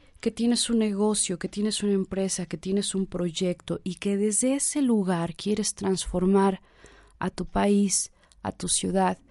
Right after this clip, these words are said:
y quieres transformarte. Si yo quiero transformar al país, si yo quiero que mi país sea diferente, mi ciudad,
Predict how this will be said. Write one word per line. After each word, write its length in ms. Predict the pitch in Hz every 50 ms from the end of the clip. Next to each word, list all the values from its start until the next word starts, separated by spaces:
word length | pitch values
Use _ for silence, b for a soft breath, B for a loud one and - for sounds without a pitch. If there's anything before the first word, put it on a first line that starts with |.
| b b b
y 100 | 202 185
quieres 340 | - - 208 202 180 -
transformarte. 1600 | - - 190 185 175 170 - - - - 175 170 175 185 180 185 185 190 196 190 185 - _ _ _ _ _ - 180 165 165 - - - _ _ _ _ _ _ _ _ _ _ _ _ _ _ _ _ _ _ _ _ _
Si 200 | - - 214 202
yo 200 | 180 226 220 -
quiero 340 | - - 240 240 240 240 240
transformar 760 | - 220 226 208 - - - 185 175 180 185 196 196 202 202
al 140 | 202 202 202
país, 380 | - 190 185 170 165 165 -
si 120 | - 190 165
yo 140 | 185 190
quiero 300 | - - 233 233 233 233
que 120 | 233 - 220
mi 120 | 202 190
país 380 | - - 180 175 180 180 180 -
sea 320 | - - 214 208 202 196
diferente, 640 | 190 190 - - - 185 180 175 170 170 165 185 175
mi 120 | 175 170
ciudad, 560 | - - - 170 165 160 180 180 175 175 175